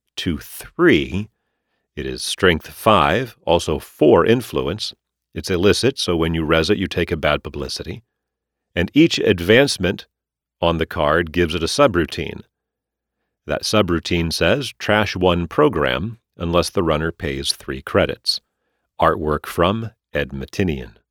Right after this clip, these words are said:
One of the neutral cards receives a buff, Grim, an illicit sentry, with a res cost of five. Well, it used to be five, now it's four,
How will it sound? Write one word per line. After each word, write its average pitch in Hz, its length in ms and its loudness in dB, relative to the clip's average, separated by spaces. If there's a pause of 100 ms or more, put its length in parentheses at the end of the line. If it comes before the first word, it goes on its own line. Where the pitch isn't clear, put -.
(1900)
One 113 280 8
of 98 140 6
the 95 80 4
neutral 110 440 4
cards 110 480 2
receives 87 420 -2
a 85 60 -2
buff, 78 460 -2 (480)
Grim, 104 680 4 (420)
an 80 260 -4
illicit 90 520 0 (120)
sentry, 127 560 0 (540)
with 78 80 -8
a 73 60 -4
res 76 260 0
cost 78 380 -2
of 73 80 -10
five. 87 640 0 (500)
Well, 98 300 -4
it 78 140 -8
used 73 220 -4
to - 40 -12
be 76 80 -6
five, 80 560 -4
now 67 300 -4
it's - 180 -10
four, 80 460 -4